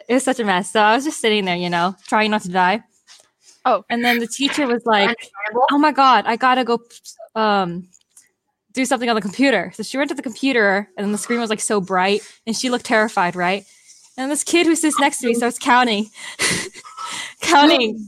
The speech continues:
Speaker 1: He starts counting, like, one, two, three, four,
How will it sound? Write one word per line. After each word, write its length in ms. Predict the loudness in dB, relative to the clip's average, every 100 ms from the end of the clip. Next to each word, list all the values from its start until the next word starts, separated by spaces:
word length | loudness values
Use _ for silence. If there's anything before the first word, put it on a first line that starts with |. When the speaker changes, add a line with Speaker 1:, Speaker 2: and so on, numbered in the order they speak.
| -2
Speaker 1:
He 100 | 2
starts 220 | 2 0
counting, 300 | 0 0 0
like, 140 | -2
one, 400 | 0 2 2 0
two, 420 | -4 -4 -2 2 2
three, 540 | 2 2 2 2 0
four, 440 | 0 0 2 2